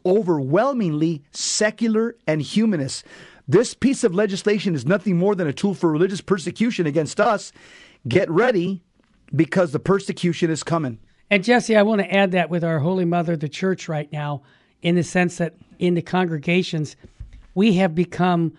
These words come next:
Speaker 2: so influenced by the world. We're supposed to influence the world, not the world influencing us. And you can see even, uh, in the nineteen sixties with the Protestant churches, they lost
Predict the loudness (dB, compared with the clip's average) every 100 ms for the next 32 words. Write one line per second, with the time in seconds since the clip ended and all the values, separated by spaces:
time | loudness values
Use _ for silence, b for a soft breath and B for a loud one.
0 | b -4 0 2 2 0 -2 -2 -2 -2
1 | -2 -6 -4 -4 -2 0 0 0 -2 -2
2 | -4 -2 -4 -4 -6 -4 -4 -6 -8 -12
3 | -6 -2 -2 -2 -4 -4 -6 -4 -2 -2
4 | -4 -2 -2 -2 -6 0 0 0 -4 b
5 | b b 2 4 4 0 0 2 2 2
6 | 0 0 0 -2 b b b -2 2 2
7 | 2 2 2 2 0 0 -2 -2 2 2
8 | 2 0 0 0 -4 -4 -4 -2 0 -2
9 | -4 -8 -2 -4 -2 -4 -2 0 0 -2